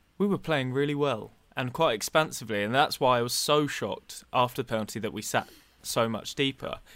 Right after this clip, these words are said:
Yeah, which obviously that's, that's how Mourinho wants to play, and look, we got the results, we can't moan too much about it, but I was, it, w-,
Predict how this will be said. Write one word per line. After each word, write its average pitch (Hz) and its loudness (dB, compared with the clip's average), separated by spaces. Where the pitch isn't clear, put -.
Yeah, 135 4
which 226 2
obviously 190 0
that's, - 0
that's 131 -2
how 120 -2
Mourinho 110 -4
wants 101 -8
to - -18
play, 143 4
and 110 0
look, - -4
we 101 -6
got 98 0
the - -8
results, 101 -2
we 107 -4
can't 113 -4
moan 104 0
too 127 -4
much 107 -6
about 95 -4
it, - -6
but 113 4
I 110 6
was, 127 2
it, 110 -2
w-, - -10